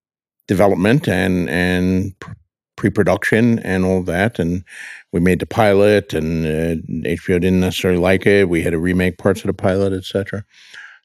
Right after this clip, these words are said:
Um, but most of that, I had four books published at that point, uh, during the early development phase, and I was working on the f-, the fifth book, A Dance with Dragons, which was late. Um,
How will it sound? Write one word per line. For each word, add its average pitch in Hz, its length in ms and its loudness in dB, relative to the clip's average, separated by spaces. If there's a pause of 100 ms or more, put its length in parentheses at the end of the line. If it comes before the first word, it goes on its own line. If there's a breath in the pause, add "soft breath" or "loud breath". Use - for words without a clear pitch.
(120)
Um, 104 420 4 (1500)
but 113 440 0
most 151 320 4
of 127 60 6
that, 107 200 4
I 101 100 4
had 98 240 0
four 120 220 2
books 101 300 0
published - 420 -6
at 85 120 -4
that 80 200 -6
point, 101 320 0 (520 loud breath)
uh, 87 240 4
during 92 240 2
the 90 80 2
early 87 240 2
development 90 440 2
phase, 92 400 -2
and 90 140 0
I 92 80 -2
was 90 340 -2
working 98 520 0
on 87 180 -4
the 87 60 -2
f-, - 280 -12
the - 80 -6
fifth - 280 0
book, 170 200 -4
A - 60 -8
Dance 92 240 -6
with 82 100 -10
Dragons, 73 540 -2 (360 soft breath)
which - 320 -8 (600)
was 92 180 -2
late. 156 300 4 (480 loud breath)
Um, 98 680 0